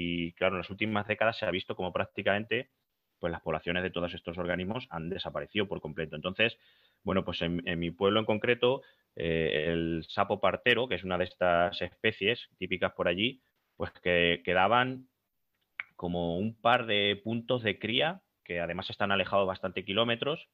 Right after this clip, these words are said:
y entonces, bueno, pues yo lo que hice fue, eh, arreglar la, la, la balsa de riego que tenía mi abuelo en el, en el huerto, que estaba rota y sec-, y, vamos, sin agua durante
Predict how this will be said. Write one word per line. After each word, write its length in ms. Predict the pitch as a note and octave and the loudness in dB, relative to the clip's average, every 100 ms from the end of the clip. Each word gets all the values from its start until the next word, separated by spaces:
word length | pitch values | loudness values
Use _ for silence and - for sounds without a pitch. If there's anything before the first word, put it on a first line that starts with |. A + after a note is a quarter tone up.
| _ _ _ _ - | _ _ _ _ -8
y 100 | F#2+ | -6
entonces, 300 | F2+ G2 F#2+ | -4 -4 0
bueno, 220 | G2 G2 | 0 2
pues 180 | G2+ E2+ | -2 -2
yo 80 | F#2 | 0
lo 120 | F#2+ | 0
que 140 | F#2+ | 2
hice 220 | G2+ - G#2 | 0 -2 -6
fue, 340 | - F#2+ F2+ | -2 0 0
eh, 600 | D#2+ D2+ D2 C#2 C2+ - _ _ _ _ | -4 -6 -6 -10 -12 -16 _ _ _ _
arreglar 500 | E2+ D#2+ D#2 F2 G2+ | -6 -4 -2 2 2
la, 260 | F2+ D#2+ - | 2 0 -2
la, 440 | D#2+ D2 C#2+ B1+ - | -4 -4 -4 -6 -6
la 140 | D#2 | -4
balsa 340 | E2 F#2+ G2+ | -2 -2 0
de 320 | G2+ G2+ G2+ G2 | 4 4 4 2
riego 400 | G2+ G#2 G2+ G2 | 2 2 2 0
que 80 | F#2 | -2
tenía 280 | F#2 G2+ | -2 0
mi 140 | G2 G2 | 0 2
abuelo 560 | F#2+ F#2 A2+ G#2+ F2 C#2+ | 2 4 2 2 -2 -4
en 240 | F#2 E2 | -8 -8
el, 280 | F2+ F2 F2 | -8 -8 -8
en 100 | F#2 | -8
el 80 | F#2 | -6
huerto, 300 | F#2 A#2 - | -2 -2 -4
que 80 | D#2+ | -12
estaba 300 | - G2 G2 | -2 2 2
rota 360 | G2+ A2+ F#2 | 2 2 2
y 140 | F2 F2 | 0 -2
sec-, 300 | - A2 - | -2 -4 -4
y, 300 | - E2 D#2+ | -14 -14 -14
vamos, 320 | D#2 F#2 E2 - | -8 -6 -6 -12
sin 160 | F2+ | -2
agua 260 | G2+ G#2 F2 | 0 2 -2
durante 580 | E2+ E2+ - D2+ C#2+ | -2 -10 -10 -14 -14